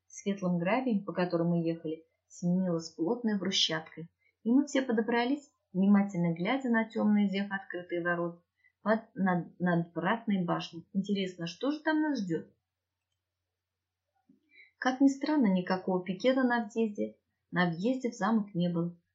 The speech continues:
Хотя, может, это и не удивительно, если учесть, что долина окружена горами,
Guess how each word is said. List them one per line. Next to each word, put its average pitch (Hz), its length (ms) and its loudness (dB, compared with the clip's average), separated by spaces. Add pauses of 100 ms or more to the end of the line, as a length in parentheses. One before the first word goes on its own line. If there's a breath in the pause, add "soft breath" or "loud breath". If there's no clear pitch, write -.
(120)
Хотя, 226 300 -2
может, 269 360 2
это 247 160 -2
и 233 80 4
не 247 160 4
удивительно, 233 720 0 (280)
если 180 360 -8
учесть, 254 440 -2 (240)
что - 240 -4
долина 190 540 2
окружена 202 500 0
горами, 202 520 0